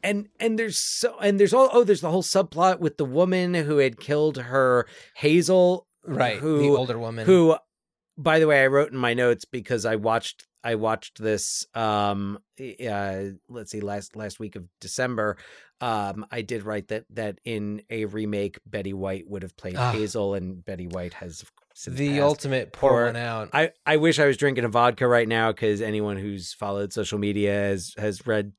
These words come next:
Speaker 1: how much, uh, how Betty White liked her vodka. So, uh,
Speaker 2: I wish I had a cheesecake in a glass I could pour out.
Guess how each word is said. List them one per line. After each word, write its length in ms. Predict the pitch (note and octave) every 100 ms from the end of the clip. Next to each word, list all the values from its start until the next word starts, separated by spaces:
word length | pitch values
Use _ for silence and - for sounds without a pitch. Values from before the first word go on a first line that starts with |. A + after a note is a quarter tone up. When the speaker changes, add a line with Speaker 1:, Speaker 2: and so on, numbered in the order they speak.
| -
Speaker 1:
how 100 | G#2
much, 300 | G2+ G2 - - - _ -
uh, 300 | G#2 F#2+ F#2+
how 140 | G#2 G#2+
Betty 240 | G2+ G#2
White 260 | G2+ F#2+ F#2
liked 220 | G2+ F2+
her 80 | G#2
vodka. 500 | G2+ G2 - G#2 F#2+
So, 440 | - G#2+ F#2+ F#2+ F#2+
uh, 60 |
Speaker 2:
I 300 | F#2+ C#3 C#3
wish 200 | C#3 C#3
I 80 | D3+
had 240 | B2 C3
a 280 | B2 A#2+ A2+ A2+ _ _ -
cheesecake 840 | - E3 C#4 - C3 A2+ A2+ -
in 140 | C3+
a 80 | B2
glass 480 | A#2+ B2 D#3 G3 -
I 80 | A2+
could 200 | G#2+ A2
pour 220 | A#2+ G2
out. 260 | E2 - -